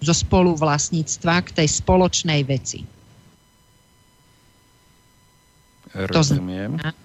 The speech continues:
Speaker 2: R-, áno.
Speaker 1: to znamená, že každý jeden vlastník s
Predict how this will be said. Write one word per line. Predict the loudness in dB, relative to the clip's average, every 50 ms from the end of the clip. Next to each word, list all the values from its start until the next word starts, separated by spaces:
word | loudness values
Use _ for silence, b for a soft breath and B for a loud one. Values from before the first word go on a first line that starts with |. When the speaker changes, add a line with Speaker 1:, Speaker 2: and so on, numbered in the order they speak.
| -20 -16 -12
Speaker 2:
R-, | -10 -10 -10 -10 -10
áno. | -10 -8 -6 -6 -6 -8 -8 -12 _ _ _ _ _ _ _ _ _ _ _ _ _
Speaker 1:
to | -4 -2
znamená, | 0 2 4 4 4 4 4 2 0 0 -2 0 2 4 4 2 0 -4 -8 -18 -20 -20 -4
že | 0 0 2 2 2 0 -4 -4
každý | -2 0 2 4 4 2 2 2 2 2 2 2 0 0 0
jeden | 2 2 4 4 2 0 -2 -2 -4 -4 0
vlastník | 2 4 4 4 2 0 0 0 2 2 0 -2 -4
s | -6 -6 -6